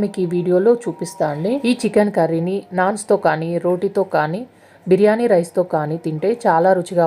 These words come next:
ఉంటుంది. ఇలా ఒకసారి నేను చూపించినట్టుగా ఈ కర్రీని గ్రేవీ కావాలనుకున్న వాళ్ళు తప్పకుండా ట్రై చేయండి. ఇప్పుడు దీన్ని ఎలా చేయాలో ఈ వీడియోలో చూద్దాం.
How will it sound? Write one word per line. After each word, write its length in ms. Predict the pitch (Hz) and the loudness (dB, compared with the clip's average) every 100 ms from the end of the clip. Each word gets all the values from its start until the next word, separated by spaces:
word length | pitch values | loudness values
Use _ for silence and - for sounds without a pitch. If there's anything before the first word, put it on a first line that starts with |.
| 156 | 0
ఉంటుంది. 400 | 143 151 165 247 285 _ - - - 214 | -4 -6 -4 -4 -8 _ -20 -18 -4 0
ఇలా 140 | 226 196 | 2 0
ఒకసారి 360 | 185 208 196 196 | -2 -2 -2 -4
నేను 180 | 208 233 | -6 -6
చూపించినట్టుగా 720 | 220 214 208 190 165 165 190 208 214 | -8 -8 -10 -6 -6 -2 -2 -2 -6
ఈ 40 | 196 | 0
కర్రీని 420 | 185 180 180 185 254 185 | 2 2 0 -2 -6 -2
గ్రేవీ 280 | 185 190 214 196 | 0 0 0 0
కావాలనుకున్న 600 | 160 165 160 156 170 160 156 | 2 0 0 -4 -4 -2 -2
వాళ్ళు 180 | 165 - | -4 -2
తప్పకుండా 480 | 214 202 208 208 214 214 | -2 -2 -2 0 0 0
ట్రై 140 | 160 151 | -4 -2
చేయండి. 360 | 165 151 156 240 302 - - - - 202 | -4 -4 -4 -6 -8 -14 -20 -18 -8 -4
ఇప్పుడు 240 | 185 196 196 | 0 0 0
దీన్ని 220 | 180 202 190 180 | -2 -2 0 2
ఎలా 140 | 202 208 | 2 0
చేయాలో 400 | 175 156 147 185 - - | -4 -2 -2 -4 -4 -6
ఈ 20 | 196 170 | -4 -2
వీడియోలో 380 | 156 156 165 214 - | 0 0 0 -2 -6
చూద్దాం. 340 | 143 151 | -6 -4